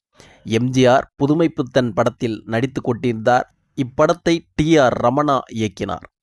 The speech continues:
இப்படத்திற்கு கதை எழுதியவர் கலைஞர் கருணாநிதி. ஜி ராமநாதன் இப்படத்திற்கு இசை அமைத்திருப்பார்.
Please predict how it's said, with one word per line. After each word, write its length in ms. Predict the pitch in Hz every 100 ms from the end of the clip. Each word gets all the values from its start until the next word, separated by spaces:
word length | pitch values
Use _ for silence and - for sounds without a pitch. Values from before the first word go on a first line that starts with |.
| - - _
இப்படத்திற்கு 760 | 156 151 190 226 226 208 - -
கதை 280 | 151 175
எழுதியவர் 500 | 156 151 151 143 151 -
கலைஞர் 380 | 135 131 120
கருணாநிதி. 680 | - 123 131 135 120 131 - -
ஜி 220 | 113 117
ராமநாதன் 680 | 110 123 131 123 110 98 - _ -
இப்படத்திற்கு 640 | 123 - 117 131 127 104
இசை 480 | 127 - 107 120 113 -
அமைத்திருப்பார். 640 | 101 95 - - 78 -